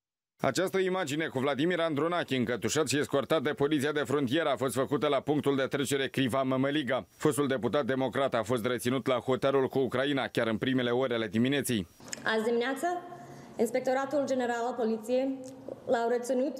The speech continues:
Speaker 2: pe Vladimir Andronachi la frontieră. În baza de date interne din țara noastră a apărut mandatul de arest și dosarul de căutare al C N A. Persoana a fost transferată din cus-,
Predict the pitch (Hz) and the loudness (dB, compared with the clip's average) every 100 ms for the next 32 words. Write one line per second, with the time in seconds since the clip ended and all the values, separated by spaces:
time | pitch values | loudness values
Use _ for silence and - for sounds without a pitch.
0 | - - 247 254 226 240 226 240 240 247 | -12 0 0 0 -2 -2 0 2 0 0
1 | 277 220 214 247 269 - - - - - | 0 -2 -4 -2 -2 -4 -16 -18 0 0
2 | 254 226 254 220 214 175 - - - - | 0 0 -2 0 0 -2 -6 -14 -18 -20
3 | - - - - - 226 247 262 277 247 | -20 -20 -20 -20 0 2 4 2 0 0
4 | 254 269 302 277 - 262 262 233 240 285 | 0 2 0 0 0 0 2 0 0 0
5 | 220 220 226 214 214 226 - 330 339 - | 0 0 0 0 0 -2 0 0 0 -8
6 | - - - - 226 254 277 277 254 254 | -14 -16 -18 -2 2 2 2 2 2 2
7 | 277 262 233 226 269 - 226 226 233 254 | 2 2 2 2 0 -2 0 0 2 2
8 | 233 220 214 220 220 226 226 - - 220 | 2 2 2 2 0 0 -2 -6 -2 0
9 | 220 220 - - - 277 226 190 156 - | 0 -2 -8 -14 -4 2 2 0 -4 -12
10 | - - - - - - - - - - | -18 -18 -18 -18 -18 -18 -16 -18 -16 -16
11 | - - - 214 262 285 269 294 302 - | -16 -14 -2 2 2 2 0 0 0 -4
12 | - 262 247 254 254 269 285 247 226 240 | -2 -2 0 0 -2 0 0 0 0 -2